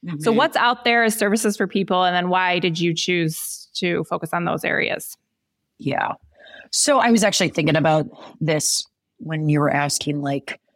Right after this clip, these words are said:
Speaker 2: why I decided to be an entrepreneur. So back to, like, after I graduated school and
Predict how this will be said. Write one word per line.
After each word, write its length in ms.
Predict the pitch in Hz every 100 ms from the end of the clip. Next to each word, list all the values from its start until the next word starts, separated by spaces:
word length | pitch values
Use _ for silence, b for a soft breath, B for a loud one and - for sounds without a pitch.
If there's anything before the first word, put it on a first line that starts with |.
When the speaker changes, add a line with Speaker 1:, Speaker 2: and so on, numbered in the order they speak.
| _ -
Speaker 2:
why 240 | 160 151
I 40 | 147
decided 380 | 147 151 143 143
to 60 |
be 160 | 135 139
an 100 | 135
entrepreneur. 960 | 135 - - 151 143 139 139 139 135 -
So 480 | - 180 160 151 - _ _ _ -
back 240 | 165 175
to, 100 | -
like, 220 | 160 156 -
after 260 | 160 160
I 40 | 151
graduated 760 | 147 139 147 139 139 135 120
school 800 | - - 180 170 156 151 151 156 -
and 560 | 147 139 139 135 139